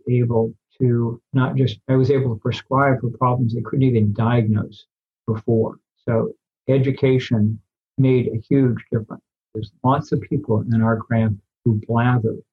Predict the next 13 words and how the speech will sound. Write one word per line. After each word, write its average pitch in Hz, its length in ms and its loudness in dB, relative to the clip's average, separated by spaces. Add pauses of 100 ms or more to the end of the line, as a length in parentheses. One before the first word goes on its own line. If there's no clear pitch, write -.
but 135 100 -2
they 143 120 2
don't 131 100 4
know 117 60 4
what 110 160 2
they're 113 100 -6
talking 110 460 -4
about. 110 180 -10 (180)
And 107 300 2 (420)
they 160 60 0
don't 170 120 4
even 117 160 4
know 104 360 0